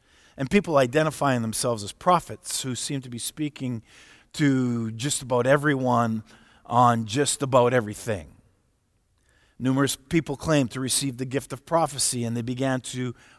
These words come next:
ply their trade, so to speak, amongst anybody who would gather around to hear them. And what I've seen happen is that people began carrying little notebooks around filled with their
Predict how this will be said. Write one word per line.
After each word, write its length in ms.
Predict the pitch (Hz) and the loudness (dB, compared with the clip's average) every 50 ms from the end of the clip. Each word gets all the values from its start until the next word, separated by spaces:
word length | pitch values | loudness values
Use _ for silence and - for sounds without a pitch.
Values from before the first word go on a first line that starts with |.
| _ _ | _ _
ply 400 | - - - 147 127 131 139 139 | -8 -2 2 4 4 4 4 4
their 160 | 120 127 120 | 2 -2 -4
trade, 400 | - - - - 139 139 139 123 | -6 -6 -6 -4 -2 -2 -2 -2
so 180 | - - 131 120 | -4 -4 -4 -4
to 80 | 117 | -4
speak, 380 | 113 - - - 127 123 110 - | -4 -4 -4 -4 -4 -6 -6 -4
amongst 380 | 123 123 127 123 117 - - 139 | -4 -2 -2 -2 -2 -2 -2 -2
anybody 340 | 135 131 127 131 131 131 | -2 0 0 -2 -2 -2
who 140 | 123 120 123 | -2 -2 -2
would 180 | 127 123 113 - - - - _ - | -2 -4 -4 -6 -12 -20 -20 _ -4
gather 320 | 113 120 117 120 117 123 | 0 2 2 2 2 0
around 360 | 123 123 120 120 117 123 131 127 | -4 -4 -2 -2 -2 -2 -4 -6
to 120 | - 139 | -8 -10
hear 240 | 123 131 165 - 220 | -10 -10 -10 -10 -12
them. 140 | - 123 - _ _ _ _ _ _ _ _ _ _ _ _ _ _ _ _ _ _ _ _ _ _ _ | -16 -18 -20 _ _ _ _ _ _ _ _ _ _ _ _ _ _ _ _ _ _ _ _ _ _ _
And 120 | - 143 151 | 0 2 4
what 120 | 156 151 | 6 8
I've 180 | 147 147 143 - | 8 6 6 4
seen 240 | - - 202 185 | 2 2 2 2
happen 600 | 160 156 180 190 214 226 - - 175 160 143 139 143 | 2 4 6 6 6 4 2 0 0 0 0 0 -2
is 260 | - - 147 135 123 | -2 0 0 0 4
that 240 | 127 147 135 127 - | 4 4 4 4 2
people 240 | 185 190 165 175 151 | 0 -2 -2 -2 -4
began 300 | 143 139 156 151 147 135 | -4 -4 -4 -4 -4 -4
carrying 360 | - 165 160 156 151 147 143 | -2 0 0 0 0 0 -2
little 220 | 139 139 135 131 | -4 -4 -4 -2
notebooks 480 | 127 135 139 135 139 156 147 - - 143 | -2 0 -2 -2 -2 -4 -6 -6 -4 -4
around 460 | 143 135 139 135 139 135 139 135 120 | -2 0 2 2 4 2 2 0 -2
filled 220 | - 143 135 131 | -4 -6 -6 -4
with 120 | 131 131 - | -6 -6 -4
their 220 | - 123 120 - | -2 0 0 -2